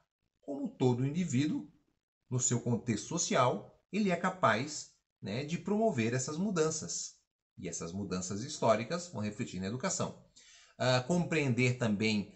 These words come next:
as identidades múltiplas, cada comunidade, cada sociedade, no seu tempo, no seu espaço, influenciou diretamente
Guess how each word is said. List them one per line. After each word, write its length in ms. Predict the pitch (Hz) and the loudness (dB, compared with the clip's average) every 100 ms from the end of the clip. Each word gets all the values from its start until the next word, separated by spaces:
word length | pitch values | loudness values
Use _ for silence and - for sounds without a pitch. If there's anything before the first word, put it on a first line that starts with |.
| - | -10
as 220 | - 98 113 | -2 0 0
identidades 680 | 123 123 110 104 98 98 | 2 0 0 0 2 2
múltiplas, 680 | 165 147 156 - 208 - - - | 2 2 0 -2 -4 -4 -6 -2
cada 460 | 107 143 160 151 | 0 2 0 -2
comunidade, 880 | 151 147 135 127 104 104 123 123 117 | -4 -4 0 0 0 0 2 0 -4
cada 520 | - 113 127 147 143 | -6 -2 0 0 -2
sociedade, 840 | 131 139 - 123 107 107 107 104 107 _ _ | -6 -6 -4 -2 0 0 0 -4 -10 _ _
no 160 | - 95 | -10 -10
seu 260 | - 117 104 | -4 -4 -2
tempo, 540 | - 123 131 120 117 | 0 2 4 0 -4
no 120 | 107 | -6
seu 180 | - 117 | -2 -2
espaço, 760 | 117 - 107 107 113 - 113 - _ - | -2 2 2 4 0 -6 -12 -14 _ -10
influenciou 540 | 139 - 165 - 139 | -6 -2 -2 0 -2
diretamente 720 | 139 143 143 160 113 123 - | 0 0 0 0 0 -2 -8